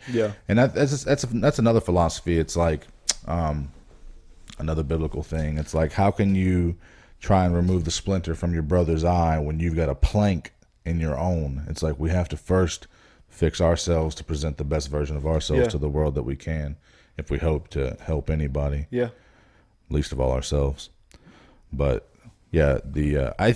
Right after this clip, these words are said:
Speaker 2: I, I could see a lot of benefit with that thing James Aspie did. Like, if you're not talking, if you're, like, silent for a whole year, it's a form of, you know,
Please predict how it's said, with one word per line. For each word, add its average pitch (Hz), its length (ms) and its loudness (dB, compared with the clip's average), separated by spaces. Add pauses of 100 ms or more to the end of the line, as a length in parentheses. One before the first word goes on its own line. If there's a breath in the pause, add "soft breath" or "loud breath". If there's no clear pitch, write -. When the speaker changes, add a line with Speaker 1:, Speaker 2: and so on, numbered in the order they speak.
Speaker 2:
I, - 60 4
I 127 240 2
could - 140 -12
see - 140 -2
a 117 60 2
lot 101 160 4
of 87 80 0
benefit 82 460 -2 (140)
with 78 100 -10
that 73 140 -4
thing 80 220 -4
James 80 360 -2
Aspie 80 340 -4
did. 73 320 -4
Like, 78 200 -6
if - 160 -6
you're 87 80 -2
not 104 260 -2
talking, 98 500 -2
if 76 120 -10
you're, 78 100 -6
like, 85 180 -2
silent 92 560 -2
for 78 320 -6
a - 60 -8
whole 87 240 -2
year, 82 380 -4 (540)
it's - 220 -8
a 82 60 -4
form 85 420 -2
of, 73 380 -6 (500)
you 73 120 -10
know, 53 200 -10